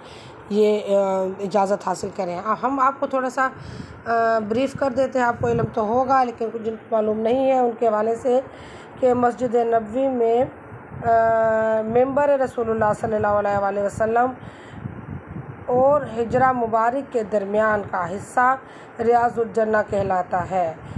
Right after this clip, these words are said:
इस मुकाम की निस्बत हदीस में आया है, "जो जगह मेरे घर और मिंबर के दरमियान है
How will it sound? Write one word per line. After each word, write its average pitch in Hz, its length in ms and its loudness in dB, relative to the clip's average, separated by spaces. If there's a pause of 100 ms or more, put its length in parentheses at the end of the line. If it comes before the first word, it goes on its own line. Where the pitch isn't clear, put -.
(180)
इस 277 140 -2
मुकाम 262 460 2
की 247 140 -4
निस्बत 233 460 -2
हदीस 226 480 -2
में 240 120 2
आया 220 280 2
है, 262 260 0 (520)
"जो 285 300 2
जगह 254 500 2
मेरे 233 400 0
घर 220 340 -2
और 226 320 0
मिंबर 233 440 0
के 226 260 -4
दरमियान 202 540 0
है 180 340 -2